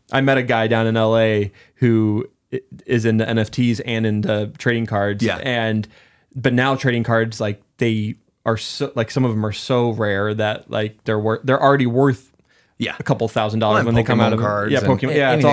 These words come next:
Speaker 1: all,
Speaker 2: I
Speaker 1: yeah, it's, it's, it's pretty cool. Uh, but
Speaker 2: Well, currently, I, I collect vintage Star Wars.
Speaker 1: Oh, okay.
Speaker 2: Well, I, like, I love mock Star Wars toys. Like
Speaker 1: Yeah.
Speaker 2: Darth Vader, the twelve backs, like, but I'm an Empire guy. It's all about being the Empire.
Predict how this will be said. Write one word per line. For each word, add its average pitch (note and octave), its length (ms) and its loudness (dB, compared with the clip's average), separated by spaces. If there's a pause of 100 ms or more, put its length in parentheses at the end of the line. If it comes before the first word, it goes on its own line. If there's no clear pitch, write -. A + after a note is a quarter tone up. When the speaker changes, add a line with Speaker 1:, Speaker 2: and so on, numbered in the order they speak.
Speaker 1:
all, C3 60 0
Speaker 2:
I - 20 -2
Speaker 1:
yeah, B2 300 2 (200)
it's, - 320 -6
it's, C#3+ 400 -4
it's - 200 -2 (360)
pretty C3 280 0
cool. A2 340 0
Uh, A#2 280 4
but D3 280 4
Speaker 2:
Well, - 100 -20
currently, C#3+ 500 -2
I, F#2+ 240 -6
I F#2 220 -10
collect F#2+ 360 -8
vintage F#2+ 380 -4
Star F#2 300 -4
Wars. - 300 -16
Speaker 1:
Oh, G#3+ 220 8
okay. D#3 320 0
Speaker 2:
Well, G2 100 -4
I, G2+ 140 -6
like, F#2 240 -6
I F#2+ 160 -4
love F#2 440 -4
mock F2 500 -8
Star D#2+ 280 -8
Wars D2+ 260 -12
toys. D#2+ 220 -12
Like D#3 80 0
Speaker 1:
Yeah. F3 140 0
Speaker 2:
Darth A#2 200 -2
Vader, F2 300 -8
the D#2 100 -14
twelve E2+ 280 -10
backs, E2+ 360 -10
like, E2+ 280 -14
but F2+ 120 -10
I'm F2+ 160 -4
an E2 120 -12
Empire D#2 480 -10
guy. D#2 260 -16 (180)
It's - 100 -18
all E2+ 120 -6
about D#2+ 240 -10
being D#2 220 -12
the D2+ 100 -12
Empire. D#2 420 -16